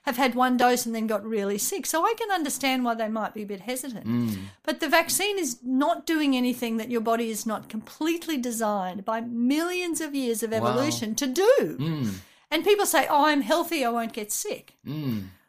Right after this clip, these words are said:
Speaker 1: Well, if you're healthy, we were talking about this about rabies. If you're healthy, the virus is very happy. It comes into this nice, healthy system. It gets healthily delivered to this central
Speaker 2: That's
Speaker 1: area.
Speaker 2: interesting.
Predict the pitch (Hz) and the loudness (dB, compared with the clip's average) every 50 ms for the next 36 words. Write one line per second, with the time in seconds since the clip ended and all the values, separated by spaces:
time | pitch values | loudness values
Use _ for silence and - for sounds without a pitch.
0 | _ _ - - 302 320 311 277 - - _ - 349 359 359 - 453 403 302 262 | _ _ -6 0 2 4 4 4 2 -2 _ -6 -6 -4 0 0 -2 -2 0 -2
1 | 285 285 311 294 - 208 - - - - - 277 285 269 262 294 311 294 - 277 | -2 -2 -2 -4 -6 -12 -12 -12 -12 -8 -4 -4 -4 -4 -4 -6 -6 -2 -2 0
2 | 240 214 196 - - 240 226 - 214 208 180 175 - 233 254 285 349 302 254 - | 0 0 -2 -2 -4 -6 -6 -4 -4 -4 -4 -2 -2 0 0 0 0 -2 -6 -6
3 | - - - - _ _ _ _ - - 381 - 480 427 285 240 294 320 359 - | -8 -10 -16 -18 _ _ _ _ -10 -6 0 2 4 4 4 4 2 2 2 0
4 | 294 190 165 - - - 269 254 233 277 294 359 415 392 - - 254 214 214 208 | -2 -4 -4 -4 -4 -4 -2 0 2 2 2 2 2 0 -2 -2 -2 -2 -2 -2
5 | 202 185 190 208 208 208 302 370 - - - - - - _ _ - _ _ - | -2 -2 -2 -4 -4 -4 -6 -6 -4 -6 -6 -8 -8 -20 _ _ -20 _ _ -10
6 | 294 302 - - 330 359 370 320 - 311 269 - 233 202 202 - - 202 190 190 | -8 -6 -2 2 2 2 2 2 0 0 0 0 -2 -4 -4 -4 -4 -2 0 2
7 | 214 285 - - - 302 269 254 - 247 - - - - - - - 294 330 285 | 2 2 2 0 0 -2 -2 -2 -4 -6 -6 -4 -6 -6 -6 -6 -6 -6 -4 -6
8 | 214 - 208 202 - - - - 277 349 370 - - 339 285 254 240 214 - 214 | -4 -4 -4 -4 -6 -6 0 2 2 2 2 0 -2 -2 0 0 0 -2 -2 -2
9 | 196 226 240 285 294 349 269 214 - - 233 226 202 220 214 - - - - 233 | -2 0 -2 -2 -2 -4 -4 -4 -4 -6 -6 -6 -6 -8 -8 -8 -8 -6 -4 -2
10 | 226 214 - 226 208 202 - 220 220 226 220 220 220 220 247 294 - | -2 -2 -2 -2 -2 -2 -2 0 0 2 2 2 2 2 0 0 -2